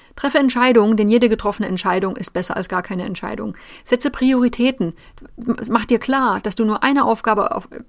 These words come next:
einmal erledigen kannst und solltest da die wichtigsten raussuchen. Vertreibe dein schlechtes Gewissen,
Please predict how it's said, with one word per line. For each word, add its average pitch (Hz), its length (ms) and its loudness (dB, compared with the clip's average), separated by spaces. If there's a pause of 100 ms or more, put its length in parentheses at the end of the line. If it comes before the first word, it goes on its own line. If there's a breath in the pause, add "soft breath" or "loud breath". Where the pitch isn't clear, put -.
einmal 196 300 -2
erledigen 226 380 0
kannst 226 420 -6 (300 loud breath)
und 190 280 -2
solltest 180 600 -4
da 220 180 4
die 196 120 -2
wichtigsten 185 400 -4
raussuchen. 160 580 -10 (1400 soft breath)
Vertreibe 277 400 2
dein 269 140 8
schlechtes 247 320 0
Gewissen, 208 440 0